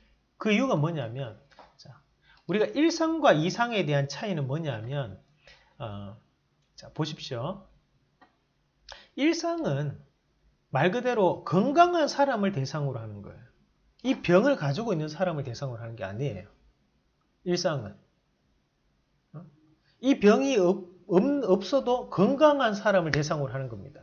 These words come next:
그러니까 몸에 이걸 투입했을 때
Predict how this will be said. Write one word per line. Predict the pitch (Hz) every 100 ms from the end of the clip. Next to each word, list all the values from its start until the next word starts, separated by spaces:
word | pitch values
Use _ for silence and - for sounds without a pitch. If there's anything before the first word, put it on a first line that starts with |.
| -
그러니까 | 180 - - - - - _
몸에 | 147 208 285 254 175 143 -
이걸 | 196 202 302 285
투입했을 | - 294 220 185 208 202
때 | 139 101